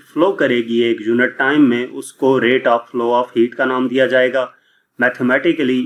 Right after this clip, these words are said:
इसको हम लिखते हैं rate of flow of heat equal to Q by T। यहाँ पे Q हीट है और T टाइम है। नेक्स्ट हमारे पास क्वेश्चन नंबर थ्री है,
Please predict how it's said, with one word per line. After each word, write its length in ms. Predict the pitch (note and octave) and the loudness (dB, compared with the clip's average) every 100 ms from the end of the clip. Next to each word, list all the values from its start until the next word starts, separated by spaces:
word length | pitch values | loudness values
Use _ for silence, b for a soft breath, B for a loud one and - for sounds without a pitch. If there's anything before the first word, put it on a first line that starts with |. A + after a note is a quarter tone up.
| D3 | -4
इसको 240 | C3+ - | -6 -2
हम 160 | B2 A#2 | 0 0
लिखते 300 | B2 B2+ C3+ | -2 -2 0
हैं 280 | B2 A#2 A2+ b b b | 0 -2 -6 b b b
rate 320 | A#2 A#2+ D#3 C#3+ | 0 2 2 2
of 260 | B2 B2+ | 0 0
flow 240 | - C3+ C#3 | -4 0 2
of 260 | A#2 A#2 - | 2 2 -2
heat 320 | C3 C#3+ - C3 | -2 -2 -4 -8
equal 360 | A#2+ B2+ A2+ | -6 -4 -2
to 140 | A2+ A2 A#2 | -2 -2 -2
Q 200 | A#2+ B2 | 0 2
by 220 | A2 A2 A2 | 0 -2 -4
T। 140 | C3 G#2 _ _ _ - | -6 -6 _ _ _ -4
यहाँ 180 | A#2 A#2 | 0 0
पे 140 | A#2+ | -2
Q 160 | A#2 C#3 D3 G#2+ | -2 0 2 2
हीट 300 | G#2+ C#3+ E3 | 2 2 2
है 120 | E3+ - _ _ | 0 -4 _ _
और 200 | C3 A#2 D3 | -4 -2 2
T 60 | D3 D3+ | 2 2
टाइम 260 | B2+ A2 G2 E2+ | 0 -2 -6 -12
है। 220 | F2 - _ _ _ _ _ _ _ _ _ _ _ _ _ _ _ _ C3+ | -18 -20 _ _ _ _ _ _ _ _ _ _ _ _ _ _ _ _ -8
नेक्स्ट 300 | D3+ - D#3+ | -6 -2 0
हमारे 240 | D3 D3 | 2 2
पास 240 | D3+ D3 - | -2 -4 -2
क्वेश्चन 300 | D#3 D#3 D3 | -4 0 0
नंबर 220 | C3+ C3+ | 2 0
थ्री 220 | - D#3+ | 0 0
है, 180 | D#3 | 2